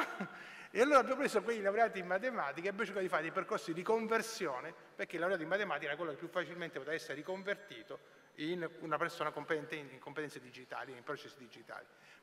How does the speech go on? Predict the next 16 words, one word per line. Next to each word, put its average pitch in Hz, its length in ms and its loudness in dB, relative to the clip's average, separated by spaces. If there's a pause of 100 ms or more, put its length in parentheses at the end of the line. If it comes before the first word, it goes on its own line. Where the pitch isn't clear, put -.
Questo 233 240 0
perché 220 260 -4
non 202 140 -8
ne 202 100 2
avevamo 160 320 0
quelli. 120 320 -10
Quindi 170 200 -2
per 190 100 0
dire 160 240 2
come 180 340 2 (360)
effettivamente 180 580 0
una 185 140 6
domanda 170 500 4
esiste, 175 580 -4
andrebbe 156 360 -2
intercettata, 151 920 0